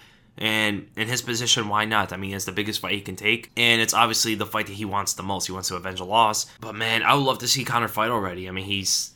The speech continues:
not really doing a whole lot. I know he got injured recently, and maybe that's, uh, what's keeping him back a little bit. But I think Dana White did say that Conor will fight by the end of the year. There's a lot of fights for him, man. There's a lot of good fights. I mean,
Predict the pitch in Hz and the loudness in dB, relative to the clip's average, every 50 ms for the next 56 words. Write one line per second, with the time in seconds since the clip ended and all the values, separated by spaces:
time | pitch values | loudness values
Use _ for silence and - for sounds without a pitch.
0 | _ - - 110 127 131 131 - 101 120 127 120 117 104 107 113 120 113 104 95 | _ -14 -8 -4 -2 -2 -2 -2 -4 -6 -4 -2 -2 -2 -2 0 0 0 0 -2
1 | - - 117 120 120 117 117 113 107 110 107 90 101 120 127 127 127 120 110 117 | -2 -2 -2 -2 0 2 4 4 4 4 2 0 -4 -2 -2 0 0 0 2 2
2 | 110 73 101 110 110 107 113 104 - 98 104 110 - - - 107 104 104 104 104 | 2 2 0 -2 -2 -2 -4 -4 -2 -2 0 2 4 2 2 2 0 -2 -2 -4
3 | 104 104 _ _ _ _ - - 98 98 104 110 107 107 107 92 98 101 104 104 | -6 -10 _ _ _ _ -12 -8 -2 2 4 4 4 4 0 -2 -2 -2 -2 -2
4 | 104 101 - - - 113 101 101 98 95 95 95 98 104 104 - - 113 101 110 | -2 0 0 0 2 2 4 4 4 4 2 0 -2 -4 -4 -4 -6 -6 -4 -2
5 | 104 98 92 90 98 101 104 - 104 107 104 101 95 107 104 95 101 95 - - | -2 -2 0 0 0 -2 0 -2 -4 -2 -2 -2 -2 -2 -2 0 0 0 0 -2
6 | - - 113 110 - 180 180 156 160 156 156 151 143 131 135 131 131 - 135 120 | -4 -2 -2 -2 0 0 0 2 2 2 2 2 0 0 0 0 0 0 -2 -2
7 | 117 113 - - 117 117 117 110 107 101 104 104 107 107 104 98 98 98 95 - | -2 -2 2 4 4 4 4 2 -2 -2 -2 0 2 4 4 4 2 -2 -6 -10
8 | _ _ _ - - - 117 113 107 92 104 104 92 78 87 101 104 92 98 95 | _ _ _ -14 -4 2 4 4 4 4 0 -2 -2 -2 -4 -4 -4 -4 -6 -8
9 | 95 95 98 95 92 87 80 - - - _ _ - - 185 220 202 196 208 208 | -8 -6 -6 -6 -6 -8 -10 -12 -16 -20 _ _ 0 2 2 4 4 6 6 6
10 | 190 - 202 208 170 - - 147 170 180 135 104 92 92 92 90 90 98 110 135 | 6 6 4 4 4 4 0 0 0 0 0 0 -2 -4 -4 -6 -4 -2 0 0
11 | 139 147 135 143 160 147 120 127 113 - - 90 85 82 - - - - 110 117 | 0 2 2 2 2 2 2 0 -2 -2 -2 -6 -6 -4 -2 -4 -2 -2 0 0
12 | 113 104 101 92 - - | 0 0 0 -2 -8 -12